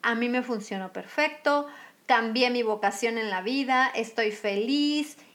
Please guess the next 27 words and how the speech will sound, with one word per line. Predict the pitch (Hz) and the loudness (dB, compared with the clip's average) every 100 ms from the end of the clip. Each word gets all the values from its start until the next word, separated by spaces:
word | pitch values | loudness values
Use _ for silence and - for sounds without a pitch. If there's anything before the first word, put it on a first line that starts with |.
| _ - | _ -6
y | 254 254 | 0 2
es | 254 254 | 2 2
algo | 233 226 233 233 | 0 2 -2 -2
que | 214 | -6
quiero | - 214 220 220 | -4 -2 -2 -4
contagiar | 202 196 - 190 196 285 302 311 311 | -4 -4 -4 -6 -6 -2 2 4 2
y | |
pasarte | - 214 208 196 196 196 | -2 -6 -2 -4 -4 -10
el | 196 | -8
mensaje. | 190 202 - 247 277 277 285 277 - | -10 -12 -4 -2 0 0 0 0 -6
Y | 196 | -14
si | - 208 | -6 -2
alguien | 202 196 202 202 | 0 -2 -4 -6
desea | 185 185 - 262 269 262 262 - - - | -8 -12 -6 0 4 4 2 -4 -20 -8
tomar | 208 196 196 | -4 -2 -2
un | 196 | -4
curso | 220 208 220 - | -6 -8 -8 -6
conmigo, | 208 262 302 302 - - | -4 -2 0 -2 -2 -6
bienvenida. | 233 330 330 311 320 320 349 415 403 339 202 202 _ _ _ - | -2 0 0 0 -2 -2 0 2 4 2 0 -8 _ _ _ -4
Mi | 254 269 | -2 2
correo | 262 262 277 285 277 | 2 4 4 4 4
es | 262 262 254 - | 4 0 -4 -6
info | 220 226 220 214 | -4 -4 -4 0
arroba | 196 190 196 196 202 | 0 0 -2 0 -2
concienciafertil | 196 185 190 208 196 196 - 185 190 196 196 190 | -6 -10 -10 -8 -8 -8 -10 -10 -12 -12 -16 -14
punto | 190 190 - 196 - | -10 -10 -6 -6 2
com. | 277 294 - | 2 2 -6